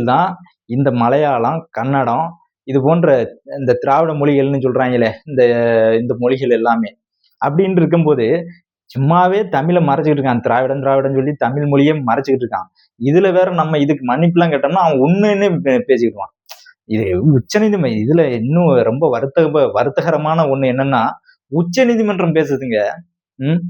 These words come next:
நீங்க மன்னிப்பு கேட்டாதான் என்ன? இங்க இருக்கிற இந்த பா ஜ க முன்னாள் தலை-, மாநில தலைவர் யாரு, இந்த தமிழிசை சவுந்தரராஜன் அவர்கள் வந்து, அஹ், கமலஹாசன் தான் மன்னிப்பு கேட்டுற வேண்டியனே,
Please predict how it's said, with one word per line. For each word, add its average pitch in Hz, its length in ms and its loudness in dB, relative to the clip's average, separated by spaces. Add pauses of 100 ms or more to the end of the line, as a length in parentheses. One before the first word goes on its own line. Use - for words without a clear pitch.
நீங்க 151 200 2
மன்னிப்பு 165 300 0
கேட்டாதான் 147 400 0
என்ன? 120 160 -4 (500)
இங்க 208 240 0
இருக்கிற 202 320 2
இந்த 147 200 2 (840)
பா 110 220 -2
ஜ 190 240 2
க 185 100 -2 (320)
முன்னாள் 165 480 0
தலை-, 147 280 2 (600)
மாநில 147 480 2
தலைவர் 127 380 -2 (540)
யாரு, 127 300 0
இந்த 147 300 0
தமிழிசை 135 460 0 (520)
சவுந்தரராஜன் 139 540 0
அவர்கள் 120 280 0
வந்து, 110 180 0 (480)
அஹ், 147 100 -6
கமலஹாசன் 185 480 0
தான் 175 80 2
மன்னிப்பு 165 220 0
கேட்டுற 151 180 0
வேண்டியனே, 123 320 0